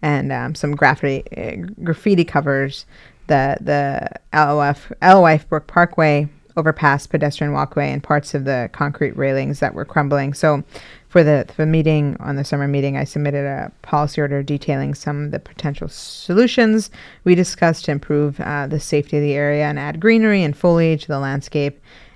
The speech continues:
um, and asked, uh, our, our city manager and the Public Works Department to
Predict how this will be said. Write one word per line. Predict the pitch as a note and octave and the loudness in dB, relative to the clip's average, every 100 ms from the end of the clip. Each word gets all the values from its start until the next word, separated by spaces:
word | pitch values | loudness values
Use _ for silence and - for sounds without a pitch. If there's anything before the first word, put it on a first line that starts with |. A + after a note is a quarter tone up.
| - | -6
um, | C#3+ B2 B2 - | -4 -2 -4 -8
and | - C#3+ | -6 -4
asked, | C#3+ C#3+ - - | -4 -6 -6 -10
uh, | - - F2 - - | -8 -6 -6 -8 -8
our, | F3 | -6
our | - D#3+ | -4 -4
city | - D3 | 0 -2
manager | C#3 C3 C3+ C#3 | 0 -4 -4 -6
and | C#3 C#3 | -6 -6
the | C#3 D3+ - - - | -8 -8 -12 -20 -4
Public | F3+ E3 D#3+ | 0 2 2
Works | D#3+ - | 0 -2
Department | D#3+ D3+ A#2 C#3 C#3+ | -4 -2 -2 -4 -4
to | E3 C#3+ C3+ | -2 -2 -4